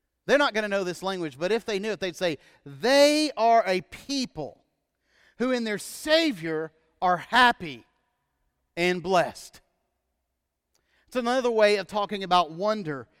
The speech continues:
and awe. Let's look back at verse eighteen just briefly. "Who is a God like you,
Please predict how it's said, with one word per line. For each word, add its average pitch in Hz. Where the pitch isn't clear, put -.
and 175
awe. 170
Let's 170
look 202
back 185
at 170
verse 160
eighteen 151
just 139
briefly. 120
"Who 277
is 202
a 190
God 214
like 190
you, 151